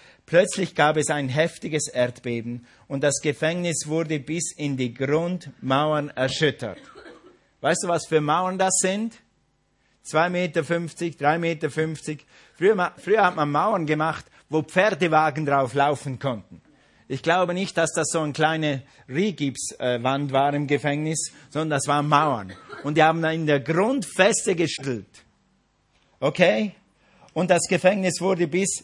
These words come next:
in die Grundmauern erschüttert. Und jetzt kommt's. Alle Tore sprangen auf und die Ketten sämtlicher Häftlinge fielen ab. Es gibt einen Gott, der Gefängnismauern schütteln kann.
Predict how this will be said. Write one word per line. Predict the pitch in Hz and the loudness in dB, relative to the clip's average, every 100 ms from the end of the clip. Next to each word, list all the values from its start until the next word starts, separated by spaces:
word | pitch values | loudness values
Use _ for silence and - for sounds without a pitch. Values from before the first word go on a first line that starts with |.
| _ | _
in | 151 | -2
die | 151 131 | -2 0
Grundmauern | 147 180 147 165 170 165 | 0 0 -2 -2 -2 -2
erschüttert. | 160 147 135 135 127 - _ _ | -4 -4 -6 -6 -8 -14 _ _
Und | 151 151 - _ _ _ _ _ _ _ | -4 -4 -10 _ _ _ _ _ _ _
jetzt | 160 - | -4 2
kommt's. | 165 165 156 - _ _ - | 0 0 -6 -14 _ _ 0
Alle | 151 202 214 220 - | 4 4 4 2 2
Tore | 170 175 190 190 180 | -2 2 2 0 -2
sprangen | - 156 156 151 139 131 | 0 2 2 2 -2 -4
auf | 123 151 165 - - _ _ | 2 2 2 -4 -18 _ _
und | 143 135 | -6 -4
die | 139 135 | -4 -6
Ketten | - 160 175 - 175 180 180 _ _ _ - | 0 2 2 0 -6 -6 -8 _ _ _ -14
sämtlicher | - 156 175 165 165 156 165 | -2 0 0 -6 -8 -2 -2
Häftlinge | 123 143 151 - 165 151 147 | 0 -2 -2 -4 -6 -4 -4
fielen | - 147 147 135 127 | -4 -4 -2 -2 -2
ab. | 120 117 - - - - _ _ _ - | -4 -4 -6 -20 -20 -20 _ _ _ -2
Es | 147 - | -2 0
gibt | 190 - | -4 -2
einen | 160 160 147 135 | -2 0 0 2
Gott, | 160 185 185 - _ _ _ | 2 2 -2 -18 _ _ _
der | 135 131 | 0 0
Gefängnismauern | 139 - - 160 175 175 170 - 151 156 156 151 139 | -4 -2 2 2 2 -4 -4 -2 0 0 0 -2 -2
schütteln | 160 - 123 117 | -4 -2 -8 -6
kann. | 127 107 78 | -8 -8 -12